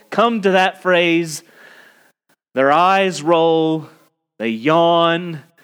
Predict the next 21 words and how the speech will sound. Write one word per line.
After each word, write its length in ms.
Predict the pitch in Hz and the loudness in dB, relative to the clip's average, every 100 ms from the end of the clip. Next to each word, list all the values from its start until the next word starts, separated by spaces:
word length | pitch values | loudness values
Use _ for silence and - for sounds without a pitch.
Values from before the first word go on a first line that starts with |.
| _ _ _ _ _ | _ _ _ _ _
and 100 | 110 | -6
they 100 | 120 | -4
buckle 440 | 131 185 185 170 | 0 -2 0 0
up 240 | 165 165 - | 0 0 -4
to 160 | 170 | -6
endure. 680 | 151 147 143 160 127 92 - - - - _ _ _ _ _ _ _ _ _ _ _ | -6 -4 -2 0 0 -4 -10 -18 -20 -20 _ _ _ _ _ _ _ _ _ _ _
And 140 | 135 | -4
they 100 | 147 | -2
miss, 480 | 147 165 202 202 - - | -2 0 0 -2 -10 -12
miss 440 | 156 220 214 - - | -2 0 0 -6 -8
the 120 | 160 | -6
significance 1080 | 156 - 156 196 220 156 127 127 - - - _ _ _ _ _ _ _ _ _ _ - | -4 -2 0 -2 0 -4 -4 -10 -10 -16 -16 _ _ _ _ _ _ _ _ _ _ -12
of 240 | 139 139 | -10 -2
what 340 | 190 196 - - | -2 -2 -4 -18
the 160 | 143 139 | -14 -10
scriptures 600 | - - 202 - 190 160 | -6 -4 -4 -4 -6 -4
are 60 | 156 | -8
trying 360 | - 175 160 | -2 -2 -2
to 80 | 135 | -6
say 600 | 131 - 220 208 117 85 - _ _ _ _ _ _ _ _ _ _ | -6 -2 0 0 -2 -10 -20 _ _ _ _ _ _ _ _ _ _
there. 520 | - 135 110 87 - | -12 -8 -8 -8 -18